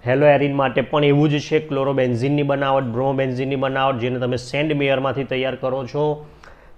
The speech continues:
ફિંકલસ્ટેઇન, શ્વાર્ટ્ઝ, વુડ્સ, વુડ્સ ફિટિંગ, ફિટિંગ, બીટા વિલોપન, ગ્રિગ્નાર્ડ પ્રક્રિયાના એક એક ઉદાહરણ તૈયાર કરો. એક સામાન્ય એક્ઝામ્પલ,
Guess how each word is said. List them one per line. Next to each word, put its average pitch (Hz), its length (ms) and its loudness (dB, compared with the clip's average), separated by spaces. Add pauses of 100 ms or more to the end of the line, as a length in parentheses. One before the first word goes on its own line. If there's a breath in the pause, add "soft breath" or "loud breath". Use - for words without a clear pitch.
ફિંકલસ્ટેઇન, 175 720 2
શ્વાર્ટ્ઝ, 165 760 2
વુડ્સ, 165 480 2
વુડ્સ 160 260 -2
ફિટિંગ, 165 380 0
ફિટિંગ, 156 520 -2
બીટા 143 260 0
વિલોપન, 156 500 0
ગ્રિગ્નાર્ડ 139 500 0
પ્રક્રિયાના 151 760 0 (300 loud breath)
એક 180 260 4
એક 214 140 10
ઉદાહરણ 165 440 4
તૈયાર 147 360 2
કરો. 139 280 -2
એક 147 160 -4
સામાન્ય 156 440 -2
એક્ઝામ્પલ, 147 680 -2